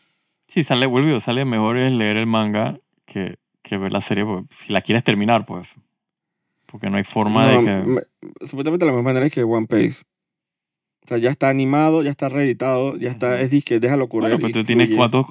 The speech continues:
Speaker 1: años viendo esa vaina para poder terminarlo, ¿no?
Speaker 2: Pero es igual que leer el manga.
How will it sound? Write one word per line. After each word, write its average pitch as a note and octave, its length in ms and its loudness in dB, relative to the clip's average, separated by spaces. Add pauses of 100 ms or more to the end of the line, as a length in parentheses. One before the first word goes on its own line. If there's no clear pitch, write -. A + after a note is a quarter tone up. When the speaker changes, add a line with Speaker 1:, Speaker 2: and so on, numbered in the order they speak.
Speaker 1:
años A#2+ 420 0
viendo A#2+ 260 0
esa A#2+ 120 -2
vaina A2+ 220 0
para A#2+ 140 -6
poder G2 160 -4
terminarlo, G2 440 -6
¿no? G#2 180 -18 (640)
Speaker 2:
Pero C3+ 160 0
es D3+ 40 4
igual D3 200 2
que - 100 -4
leer B2 160 4
el A#2 120 2
manga. C#3+ 340 -2